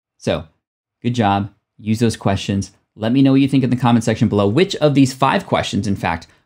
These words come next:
are the most powerful for you and you're gonna try out? Have you ever tried any of these?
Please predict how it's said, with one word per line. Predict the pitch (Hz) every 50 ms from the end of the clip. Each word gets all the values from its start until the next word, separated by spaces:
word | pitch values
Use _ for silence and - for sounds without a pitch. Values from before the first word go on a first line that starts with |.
| _ -
are | 101 107 110
the | 107 104
most | 107 107 117 120 131 - - -
powerful | - - 110 104 98 95 - 107 98 98 95 - _ _ _ _ _
for | _ - 110
you | 101 107 127 139 107 87 85 85 - _ _ _ _
and | - 107 104 104
you're | 104 117 117
gonna | 104 107 95 90
try | 90 - 92 82 82
out? | 80 71 -
Have | - 113 120 131
you | 139
ever | 156 170 190
tried | 185 - 190 196 202 196
any | 202 202
of | 202 190
these? | 214 196 196 185 -